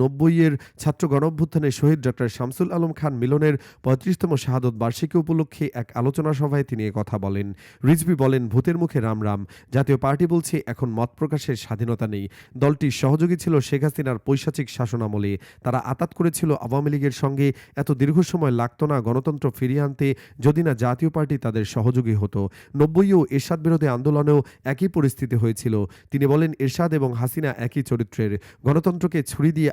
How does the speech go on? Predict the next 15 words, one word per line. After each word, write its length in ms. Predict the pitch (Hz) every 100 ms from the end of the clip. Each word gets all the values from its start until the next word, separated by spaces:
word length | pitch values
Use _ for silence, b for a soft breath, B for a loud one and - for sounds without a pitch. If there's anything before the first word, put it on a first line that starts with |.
| 117
আঘাত 200 | 117 127 -
করেছেন। 360 | 113 104 117 104 101 B -
ব্যাংক 200 | 135 131 120
লুট 160 | 135 156
করেছিলেন 440 | - 175 170 175 160 147
এরশাদ 280 | 143 170 151
আর 100 | 127 113
চূড়ান্ত 280 | - 135 151
রূপ 180 | 131 123 139
দিয়েছিলেন 380 | 147 - 135 120 -
শেখ 140 | 120 120
হাসিনা। 320 | 110 110 98 98 B B 131
এই 60 |
বিএনপি 320 | 120 139 170 180
নেতা 200 | 175